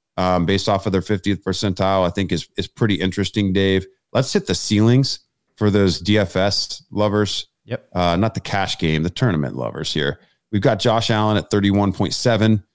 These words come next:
Speaker 1: Joe Burrow at twenty-nine point eight, Tom Brady at twenty-seven point five. And there you go, Jameis Winston again,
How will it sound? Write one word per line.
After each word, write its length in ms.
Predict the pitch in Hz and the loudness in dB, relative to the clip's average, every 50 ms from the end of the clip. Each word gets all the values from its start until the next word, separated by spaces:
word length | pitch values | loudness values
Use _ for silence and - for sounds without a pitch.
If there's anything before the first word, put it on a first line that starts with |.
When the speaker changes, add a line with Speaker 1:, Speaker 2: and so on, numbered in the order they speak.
| _ _ _ _ _ - | _ _ _ _ _ -6
Speaker 1:
Joe 240 | 104 - 113 113 110 | 0 2 4 4 4
Burrow 380 | 90 98 101 101 101 101 98 | 4 4 4 4 4 4 2
at 100 | - - | 2 -2
twenty-nine 520 | - - - 107 104 101 98 95 92 95 90 | -4 -2 0 2 2 2 2 2 0 -2 -2
point 260 | - 101 95 92 90 | 0 0 2 2 2
eight, 300 | 90 90 87 85 _ _ _ _ _ _ _ _ _ _ _ _ | 2 2 0 -2 _ _ _ _ _ _ _ _ _ _ _ _
Tom 300 | - - 113 110 110 110 | -4 0 0 2 2 2
Brady 300 | 90 101 98 95 98 98 | 2 2 2 4 2 2
at 80 | 82 - | 0 0
twenty-seven 500 | - - 98 92 87 - 95 92 92 90 | -2 -2 0 0 0 0 0 0 0 0
point 240 | - 101 92 - - | 0 -2 -2 -2 -2
five. 240 | 85 90 95 95 | -2 -2 0 0
And 80 | 85 85 | 0 2
there 100 | 90 101 | 2 4
you 80 | 113 104 | 2 2
go, 200 | 95 104 107 107 | 2 2 2 2
Jameis 360 | 80 71 85 90 92 90 - | 2 2 0 0 0 0 -2
Winston 360 | 87 87 90 90 - 98 87 | -2 -2 -2 0 0 0 0
again, 480 | 82 78 82 87 92 98 80 76 73 | 0 0 0 0 2 2 0 0 -2